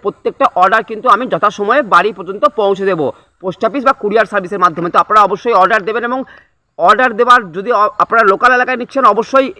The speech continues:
এইখানে কিন্তু অবশ্যই দেখে নেবেন আপনাদের বীজের ডেট কী আছে, আপনাদের বীজের, আহ, সব কিছু ভ্যালুয়েশন এখানে আপনারা দেখতে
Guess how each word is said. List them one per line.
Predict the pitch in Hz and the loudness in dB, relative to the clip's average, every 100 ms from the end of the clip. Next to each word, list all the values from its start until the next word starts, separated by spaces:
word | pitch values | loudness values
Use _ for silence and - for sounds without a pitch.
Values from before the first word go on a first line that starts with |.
| 240 | 2
এইখানে | 262 - 233 233 208 | 2 0 -10 -10 -10
কিন্তু | 214 240 - | -12 -10 -4
অবশ্যই | 185 214 - 233 202 | -2 -2 -4 -6 -2
দেখে | 208 208 | -2 -2
নেবেন | 202 226 277 - _ - | -2 -2 -2 -6 _ -6
আপনাদের | 160 185 202 180 | -2 0 -2 -4
বীজের | 170 226 123 | -2 -4 2
ডেট | 190 247 _ | 0 0 _
কী | 220 208 | -6 -6
আছে, | - 190 160 | -4 -2 -2
আপনাদের | 185 185 196 | -2 -2 -4
বীজের, | 160 165 226 208 | -4 0 0 0
আহ, | - _ _ - 165 170 170 - _ - | -14 _ _ -6 -2 0 0 -4 _ -4
সব | 226 - 262 | -4 -4 -8
কিছু | 226 214 147 | -4 -4 -4
ভ্যালুয়েশন | 156 202 226 254 233 | -2 0 0 -2 -8
এখানে | - 247 226 | -4 -2 0
আপনারা | 240 240 | 0 -2
দেখতে | 226 | -2